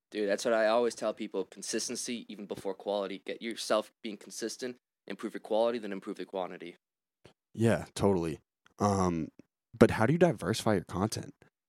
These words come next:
Speaker 2: Like, I, I know you do, like, workout vids. You've been doing vlogs and shit, too?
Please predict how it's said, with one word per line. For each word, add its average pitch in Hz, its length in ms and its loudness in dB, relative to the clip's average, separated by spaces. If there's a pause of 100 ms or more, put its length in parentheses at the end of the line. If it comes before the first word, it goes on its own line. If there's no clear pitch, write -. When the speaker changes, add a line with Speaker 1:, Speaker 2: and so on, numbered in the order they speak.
(120)
Speaker 2:
Like, 101 120 4
I, 95 200 0
I 101 80 0
know 101 60 4
you 101 160 0
do, 98 140 2
like, 82 220 -2
workout 101 380 2
vids. 98 360 4
You've 104 140 -4
been 110 80 6
doing 104 180 4
vlogs 90 320 2
and 104 100 0
shit, - 160 0
too? 104 240 0